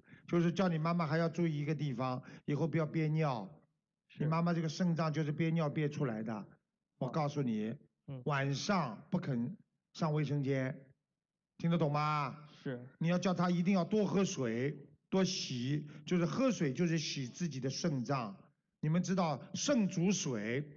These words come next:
Speaker 1: 肾脏是靠水活着的，是很多人腰子不好，喝水太少。一个人至少要多喝水，肾脏才会好。小弟听得懂了吗？
Speaker 2: 明白。
Speaker 1: 你自己也要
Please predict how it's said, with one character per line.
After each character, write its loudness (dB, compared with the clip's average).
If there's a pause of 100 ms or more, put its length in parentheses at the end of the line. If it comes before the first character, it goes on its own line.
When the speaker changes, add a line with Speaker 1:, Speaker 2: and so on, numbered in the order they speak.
(260)
Speaker 1:
肾 0
脏 0
是 -4 (300)
靠 0
水 0
活 -2
着 0
的， -6 (280)
是 -6
很 4
多 4
人 4
腰 4
子 -2
不 0
好， -4 (200)
喝 2
水 2
太 -2
少。 -8 (380)
一 2
个 2
人 2
至 -2
少 0
要 0
多 2
喝 0
水， -6
肾 -2
脏 -2
才 -6
会 -6
好。 -10 (420)
小 -2
弟 0
听 2
得 2
懂 0
了 -2
吗？ -2
Speaker 2:
明 -8
白。 -6 (320)
Speaker 1:
你 2
自 0
己 0
也 4
要 -2